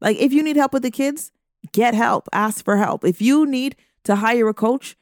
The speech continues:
if you need to invest in an online program, if you need to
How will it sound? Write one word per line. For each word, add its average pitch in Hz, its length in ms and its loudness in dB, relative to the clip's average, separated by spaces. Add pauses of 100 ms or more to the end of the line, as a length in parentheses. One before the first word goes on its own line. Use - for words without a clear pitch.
(200)
if 190 160 0
you 254 100 2
need 285 180 -2
to 247 100 0
invest 226 400 0
in 220 80 0
an 208 80 0
online 196 340 0
program, 208 380 -2
if 196 120 -4
you 233 80 2
need 269 220 -2
to 233 300 -2